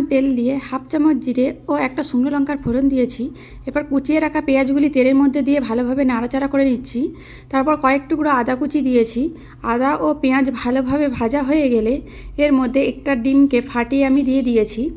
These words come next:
ডিমটিকে আমি পেঁয়াজের সঙ্গে ভালোভাবে নাড়াচাড়া করে ভেজে নিচ্ছি। এখানে ডিমটি ভাজা হয়ে গেলে আমার কেটে রাখা আলুগুলো দিয়ে ভালোভাবে আবার নাড়াচাড়া করে ভেজে নিচ্ছি।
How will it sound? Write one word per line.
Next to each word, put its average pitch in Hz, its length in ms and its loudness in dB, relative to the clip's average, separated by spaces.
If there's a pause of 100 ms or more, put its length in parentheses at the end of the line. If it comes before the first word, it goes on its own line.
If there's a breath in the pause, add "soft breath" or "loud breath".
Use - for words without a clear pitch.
(460 loud breath)
ডিমটিকে 294 400 4
আমি 302 180 4
পেঁয়াজের 277 420 2
সঙ্গে 285 200 4
ভালোভাবে 254 440 0
নাড়াচাড়া 254 420 0
করে 277 200 0
ভেজে 240 240 2
নিচ্ছি। 254 360 0 (440 loud breath)
এখানে 269 280 0
ডিমটি 262 300 2
ভাজা 233 360 0
হয়ে 247 260 2
গেলে 220 240 2 (440 loud breath)
আমার 269 280 0
কেটে 262 240 2
রাখা 277 360 0
আলুগুলো 240 580 2
দিয়ে 240 320 2 (480 loud breath)
ভালোভাবে 269 500 0
আবার 269 280 0
নাড়াচাড়া 254 460 0
করে 277 220 0
ভেজে 240 260 4
নিচ্ছি। 247 380 0